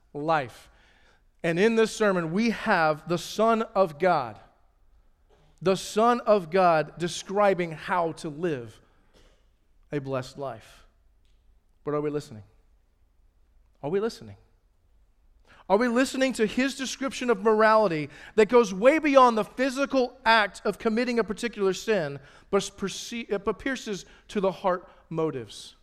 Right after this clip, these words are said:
Are we listening to the description of what it means to live decisively and honestly,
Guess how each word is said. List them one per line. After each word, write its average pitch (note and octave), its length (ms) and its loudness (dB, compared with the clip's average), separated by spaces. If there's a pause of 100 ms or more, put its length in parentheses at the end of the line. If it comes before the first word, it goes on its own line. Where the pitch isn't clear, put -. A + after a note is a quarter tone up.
(1160)
Are G#3 40 6
we C4 100 2
listening C#4 340 0
to C4 80 -4
the B3+ 80 -2
description A#3+ 420 -4
of A3 60 2
what A#3 160 6
it A3+ 40 0
means A3+ 280 -2
to A3 120 0
live G#3+ 300 4
decisively E3 1120 -4 (260)
and G3 180 0
honestly, A3+ 720 2